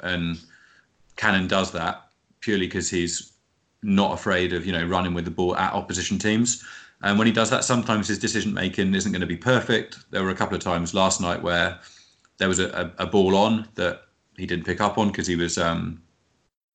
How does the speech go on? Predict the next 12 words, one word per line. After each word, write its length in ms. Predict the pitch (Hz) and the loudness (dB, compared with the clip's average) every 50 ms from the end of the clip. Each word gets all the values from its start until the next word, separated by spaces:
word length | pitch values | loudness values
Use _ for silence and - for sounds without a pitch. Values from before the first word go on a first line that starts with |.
| - - - | -20 -14 -4
'cause 80 | - | -2
he 60 | 95 | 0
was 100 | 90 85 | 0 2
running 240 | - 92 92 95 92 | 2 2 2 2 2
at 60 | 80 73 | 0 -4
the 60 | 82 | -6
defence 520 | 82 - - 95 95 - - - - - - - - - - | -6 -2 0 0 0 0 -2 -4 -6 -6 -8 -16 -20 -8 -4
and 100 | 90 87 | -2 0
had 100 | 92 90 | 0 0
his 100 | 87 - | 0 2
head 180 | 107 104 101 | 2 2 2
down. 300 | 101 107 104 101 104 104 | 2 2 2 2 0 -4